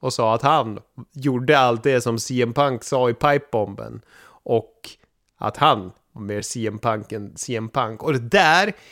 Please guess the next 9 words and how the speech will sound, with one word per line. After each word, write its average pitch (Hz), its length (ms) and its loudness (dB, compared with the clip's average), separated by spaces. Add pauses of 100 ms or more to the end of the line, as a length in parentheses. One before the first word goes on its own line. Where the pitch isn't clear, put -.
(160)
är 135 80 0
ju 131 80 2
även 147 680 2 (460)
en 117 480 -2 (640)
throwback 135 720 2 (220)
till 113 500 -2 (720)
Codys 156 400 2
promo 117 720 2
inför 113 1040 -2